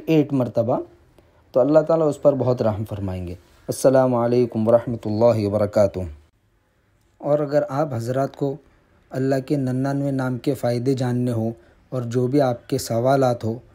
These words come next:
وہ جو سوال کرنا ہو آپ کو، تو میرا ایک نمبر ہے، اس نمبر پر کانٹیکٹ کیجئے۔ آپ کو انشاءاللہ روزانہ فائدے بھی ملتے جائیں گے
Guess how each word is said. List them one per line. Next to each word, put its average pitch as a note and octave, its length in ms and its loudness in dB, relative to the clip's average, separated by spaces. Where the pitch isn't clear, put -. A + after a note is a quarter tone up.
وہ C3+ 100 -2
جو C#3 220 0
سوال C3 420 0
کرنا B2+ 400 -2
ہو B2 160 0
آپ A#2+ 160 0
کو، C3 100 -2
تو C3 140 -4
میرا C3 240 0
ایک C3 160 -2
نمبر A#2+ 360 2
ہے، D#3 80 -2
اس C#3 200 -8
نمبر C3 340 -2
پر A#2+ 160 -6
کانٹیکٹ A2+ 520 -6
کیجئے۔ D3 400 2
آپ A#2+ 200 -6
کو - 100 -6
انشاءاللہ B2 480 -4
روزانہ A#2+ 400 -2
فائدے A2+ 340 -2
بھی C#3+ 140 0
ملتے C#3+ 320 0
جائیں D3+ 280 4
گے E3 160 2